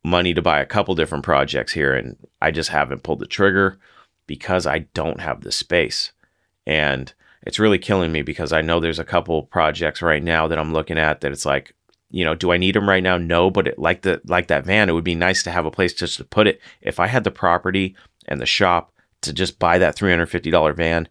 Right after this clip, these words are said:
and keep it there and just put it on the back burner, you know, and prevent it from rotting any further, that's what I would have done, but I'm just not in the position. So, you know, Tad, I, <laughs>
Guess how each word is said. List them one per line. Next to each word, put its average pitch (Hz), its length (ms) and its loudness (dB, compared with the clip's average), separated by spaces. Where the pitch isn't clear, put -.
and - 160 -8
keep - 240 -2
it 87 100 -4
there 90 160 6
and 80 80 0
just 76 200 -8
put 98 160 -2
it 92 60 6
on 85 80 2
the 82 80 -2
back 78 300 0
burner, 87 380 0
you - 140 -4
know, 76 140 0
and 78 120 -4
prevent 90 300 0
it 73 40 -2
from 82 200 -2
rotting 85 420 4
any 85 140 0
further, 95 420 2
that's 98 260 0
what 80 100 0
I 85 60 2
would 85 140 2
have 80 120 -6
done, 85 240 2
but - 100 -8
I'm 67 100 -12
just - 160 -8
not 85 140 2
in 57 60 -2
the 69 80 -6
position. 73 500 -8
So, 69 360 -2
you 87 140 2
know, 90 120 4
Tad, 85 260 2
I, 82 140 2
<laughs> - 260 -2